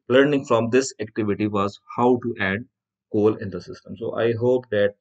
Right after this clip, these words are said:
all the valuable viewers who are asking this question have got the answer of adding the coal or any other component, like you can add rice husk in the same way or any other biomass in the same way. So that's it from today's lecture. Thank you so much.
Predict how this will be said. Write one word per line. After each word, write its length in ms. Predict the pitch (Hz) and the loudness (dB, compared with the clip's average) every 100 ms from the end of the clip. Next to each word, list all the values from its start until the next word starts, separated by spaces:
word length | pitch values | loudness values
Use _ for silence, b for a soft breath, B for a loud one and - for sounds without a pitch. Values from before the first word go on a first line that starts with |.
| _ _ _ - | _ _ _ -4
all 180 | 113 120 | 0 2
the 120 | 117 | 2
valuable 460 | 107 98 104 101 101 | 2 2 0 0 -2
viewers 300 | 104 104 101 | 0 0 -2
who 140 | 104 | -6
are 120 | 101 - | -6 -6
asking 340 | 104 107 - 117 | -6 -6 -4 -4
this 140 | 104 | -4
question 420 | - 92 - 98 - _ _ _ - | -6 -6 -6 -8 -10 _ _ _ -10
have 160 | 101 101 | -10 -4
got 240 | 101 92 | -2 -2
the 120 | 101 | -4
answer 380 | 95 101 - 117 117 | -4 -6 -6 -8 -8
of 180 | 92 95 - | -10 -10 -8
adding 280 | 107 101 107 | -6 -4 -2
the 100 | 107 | -4
coal 300 | 104 127 135 | 6 8 8
or 120 | 135 | 6
any 320 | - 139 147 139 | 2 0 2 2
other 160 | 117 | 2
component, 380 | 113 110 113 110 | 0 0 -2 -2
like 220 | 110 107 | 0 -2
you 80 | 110 | -2
can 240 | 113 113 113 | -4 -4 -4
add 160 | 104 101 | -6 0
rice 240 | 107 113 | 2 2
husk 240 | 127 113 - | 2 0 0
in 80 | 110 | -4
the 100 | 107 | -4
same 300 | - 107 107 | -4 -4 0
way 220 | 107 107 - _ _ _ - | 0 0 -4 _ _ _ -2
or 180 | 120 | 0
any 220 | 117 117 117 | 0 0 2
other 100 | 113 | 4
biomass 640 | 107 107 110 101 98 - 101 | 6 6 4 2 -2 -6 -10
in 100 | 92 | -8
the 160 | 98 - _ _ | -8 -10 _ _
same 400 | _ - 98 92 | _ -8 -6 -4
way. 160 | 82 90 _ | -8 -12 _
So 200 | _ 120 | _ -2
that's 280 | 123 135 139 | 2 0 0
it 100 | 131 | -4
from 180 | 123 110 | -2 -2
today's 300 | 110 113 117 | -2 -2 -2
lecture. 320 | 127 - 123 | -4 -2 -4
Thank 200 | 113 107 | -4 -10
you 40 | 120 | -8
so 160 | 139 | -6
much. 260 | 131 139 | -2 -2